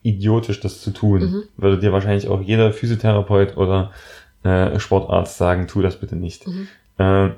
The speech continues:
Speaker 1: und ich habe dann aufgehört, weil ich festgestellt habe, wie schlecht es gewesen ist.
Speaker 2: Mhm.
Speaker 1: Aber ich bin, äh, habe, als ich im Bett gelegen habe und krank gewesen bin, die, die Zeit gezählt habe, auch schon überlegt, ob ich das noch irgendwie rausarbeiten könnte oder sowas,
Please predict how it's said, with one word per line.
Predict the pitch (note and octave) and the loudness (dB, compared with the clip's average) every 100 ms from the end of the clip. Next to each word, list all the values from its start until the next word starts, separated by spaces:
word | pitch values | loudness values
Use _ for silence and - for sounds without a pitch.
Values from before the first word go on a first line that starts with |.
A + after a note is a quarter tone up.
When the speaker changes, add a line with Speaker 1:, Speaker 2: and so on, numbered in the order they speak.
| _ _ | _ _
Speaker 1:
und | G#2 | 0
ich | G2 | 2
habe | G#2 G2+ | 2 2
dann | G2 | 2
aufgehört, | G#2+ - G#2+ F#2 | -2 2 2 2
weil | F#2 | 0
ich | - | 0
festgestellt | A2+ G#2+ - - F#2+ | -2 -2 -4 -4 -2
habe, | F#2 | -4
wie | F#2+ | -4
schlecht | G2 F#2+ | -6 -6
es | - | -10
gewesen | - - - - | -8 -8 -6 -6
ist. | - | -6
Speaker 2:
Mhm. | F3 | 0
Speaker 1:
Aber | G2 A2 A2+ - - | 2 4 4 2 -4
ich | - - - | -18 -18 -8
bin, | G#2+ G2 G2 F#2+ - - _ - | -4 -2 -2 -4 -10 -20 _ -12
äh, | - | -6
habe, | G2 F#2+ G#2+ G#2 G2 G2 F#2+ - - _ _ _ _ _ | -4 -6 -8 -4 0 2 0 -2 -12 _ _ _ _ _
als | G#2 G2+ | 0 2
ich | G2+ | 2
im | |
Bett | G#2 A2 | 2 0
gelegen | A#2+ A2+ A2+ G#2+ | 0 2 2 0
habe | G#2+ G#2+ G#2+ | -2 -2 -2
und | G2+ G2 | -2 -4
krank | G#2+ A2+ | -2 -2
gewesen | A#2 A2+ A2 | -2 -2 -2
bin, | A2 A2 G#2 - | 0 0 -2 -6
die, | G2+ G2+ - _ _ _ _ _ _ _ _ _ _ | -6 -6 -8 _ _ _ _ _ _ _ _ _ _
die | G#2+ | -6
Zeit | G2 - A2 B2+ - | -6 0 2 2 -2
gezählt | B2 - A#2+ C3 | -8 -4 0 2
habe, | A2 A2 | 0 -2
auch | A2+ G#2+ | -4 -4
schon | A2 G2+ | -2 0
überlegt, | A2 G#2+ A2 C#3+ C#3+ | 2 2 4 2 2
ob | A2 | 0
ich | A2+ | 0
das | A2+ A2 | -2 -2
noch | G#2 | -4
irgendwie | - G#2+ G#2+ G2+ | -2 -2 -2 -2
rausarbeiten | G2+ A#2 D#3+ - A#2+ A#2+ A#2+ B2 B2+ | 0 2 0 -2 -4 0 0 0 -2
könnte | B2 B2 B2 | -4 -4 -2
oder | A2+ | 0
sowas, | A#2 B2+ C3 | 2 2 0